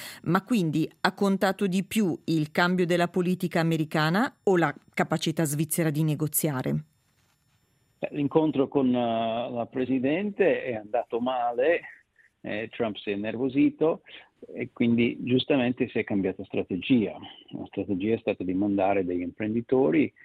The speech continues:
Speaker 2: che, con cui Trump poteva relazionarsi un po' meglio, ma soprattutto con regali e lusinghe per lui.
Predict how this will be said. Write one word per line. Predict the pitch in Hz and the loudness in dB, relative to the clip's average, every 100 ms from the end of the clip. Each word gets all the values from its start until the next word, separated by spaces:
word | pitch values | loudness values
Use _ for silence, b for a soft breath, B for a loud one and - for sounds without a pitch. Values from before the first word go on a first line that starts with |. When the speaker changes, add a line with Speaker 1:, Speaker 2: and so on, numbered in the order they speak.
| B B | B B
Speaker 2:
che, | - 87 85 90 | 0 0 0 -2
con | - 95 | -4 -2
cui | 107 95 | 0 2
Trump | 113 98 | 0 -2
poteva | 90 101 92 | -2 0 0
relazionarsi | 95 95 - - 98 98 82 - | 2 0 -2 -2 0 0 -2 -4
un | 85 85 | -4 0
po' | 127 | 2
meglio, | 127 120 139 160 | 4 4 2 2
ma | 117 104 | 2 0
soprattutto | - - - - - 101 | -6 -6 -8 -6 -6 -2
con | 104 95 - | -2 -4 -8
regali | 120 113 110 113 120 123 92 | -2 0 0 0 0 -2 -6
e | - 107 | -6 -4
lusinghe | 117 117 135 135 117 104 | -2 2 4 4 4 2
per | - 139 | 0 0
lui. | 123 113 156 131 | 2 4 4 2